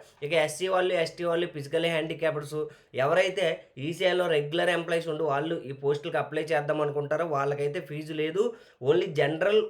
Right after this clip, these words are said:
ఓబీసీ క్యాండిడేట్స్ మాత్రమే, అలాగే ఎకనామికల్ వీకర్ సెక్షన్ క్యాండిడేట్స్ మాత్రమే ఫీజు అనేది పే చేయాలి. So ఫ్రెండ్స్, ఈ ఫీజు కూడా పే చేసేటప్పుడు మనం ఆన్‌లైన్ అప్లై చేస్తున్నప్పుడు మనకి ఎస్బీఐ కొలెక్ట్ నుంచి మనకు ఒక లింక్ ఉంటుంది. ఆ లింక్ ద్వారానే మనం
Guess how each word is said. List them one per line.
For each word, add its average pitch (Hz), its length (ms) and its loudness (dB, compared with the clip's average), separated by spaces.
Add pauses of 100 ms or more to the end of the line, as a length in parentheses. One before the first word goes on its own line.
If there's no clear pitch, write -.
(120)
ఓబీసీ 170 540 -4 (480)
క్యాండిడేట్స్ 175 520 -2
మాత్రమే, 160 440 0 (220)
అలాగే 151 220 -2
ఎకనామికల్ 160 420 0
వీకర్ 156 240 -6
సెక్షన్ 160 280 -8
క్యాండిడేట్స్ 143 380 -2
మాత్రమే 139 360 -4
ఫీజు 143 280 -4
అనేది 143 240 2
పే 147 220 0
చేయాలి. 143 380 0 (300)
So 196 160 0
ఫ్రెండ్స్, 196 260 4
ఈ 180 80 -10
ఫీజు 185 300 -8
కూడా 185 240 4
పే 156 200 -4
చేసేటప్పుడు 151 680 -2 (320)
మనం 156 240 2
ఆన్‌లైన్ 185 340 2
అప్లై 185 320 0
చేస్తున్నప్పుడు 156 640 0
మనకి 151 340 0
ఎస్బీఐ 156 500 -2 (120)
కొలెక్ట్ 147 380 -6
నుంచి 160 300 -4 (320)
మనకు 139 220 0
ఒక 143 140 0
లింక్ 143 260 -2
ఉంటుంది. 180 300 -2
ఆ 160 100 2
లింక్ 151 280 0
ద్వారానే 170 400 4
మనం 165 240 2